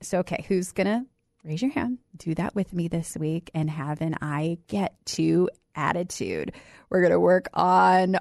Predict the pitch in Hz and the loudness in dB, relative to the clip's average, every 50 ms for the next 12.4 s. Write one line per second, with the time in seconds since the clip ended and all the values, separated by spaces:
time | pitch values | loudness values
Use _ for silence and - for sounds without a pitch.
0 | - - - 180 180 185 196 196 196 190 185 190 196 190 190 - - - - 214 | 0 0 2 4 4 6 6 6 6 6 6 6 6 4 2 0 -4 -2 0 0
1 | 220 214 247 220 220 220 - - - 196 185 190 196 196 220 254 330 466 539 554 | 0 2 2 2 2 0 -2 0 0 2 4 4 4 4 4 2 2 0 -2 -4
2 | 554 - _ _ _ - - - _ _ - 196 190 185 190 180 - - - 202 | -6 -6 _ _ _ -20 -20 -20 _ _ 0 2 2 2 2 -2 -6 -4 0 2
3 | 190 185 196 202 190 185 - - - - 202 190 185 180 190 190 190 185 185 190 | 2 4 4 2 0 -2 -8 -14 -2 2 4 4 6 6 6 4 4 4 2 2
4 | 190 190 185 - - - 202 190 185 185 180 190 - _ _ _ _ _ - 180 | 0 0 -2 -4 -2 0 0 2 2 2 0 -2 -4 _ _ _ _ _ 0 0
5 | 185 190 196 202 202 190 185 170 - 185 180 175 175 170 175 180 180 185 185 185 | 2 2 2 2 2 2 0 0 -2 0 2 4 6 6 6 6 6 6 6 6
6 | 180 180 180 - - - - - _ _ _ _ _ _ _ _ _ _ - 220 | 6 4 4 2 -4 -12 -20 -20 _ _ _ _ _ _ _ _ _ _ 2 4
7 | 208 185 190 185 180 185 190 190 185 180 180 180 202 277 330 480 - - - - | 4 6 6 6 6 6 8 6 6 4 2 2 4 4 4 4 2 0 -2 -2
8 | - _ _ _ _ _ 202 196 196 - - 208 208 262 - _ - - - - | -6 _ _ _ _ _ -8 -8 -6 -6 -4 -4 -4 -6 -8 _ -16 -16 -16 -10
9 | - - 147 147 143 156 185 220 - - - _ _ _ - - 415 554 554 494 | -8 -6 -4 -2 -2 -2 -2 -2 -4 -10 -20 _ _ _ -4 0 0 2 2 2
10 | - 165 135 156 - - - 262 - _ _ _ _ _ _ _ _ _ _ _ | 2 2 0 0 -2 -2 -4 -4 -6 _ _ _ _ _ _ _ _ _ _ _
11 | _ - 196 185 180 185 190 190 190 185 185 185 185 190 - - - - - 185 | _ 2 4 4 6 6 6 6 6 6 4 2 0 -2 -4 -6 -6 -2 0 0
12 | 180 - - 226 381 427 - | 0 2 2 0 0 0 -2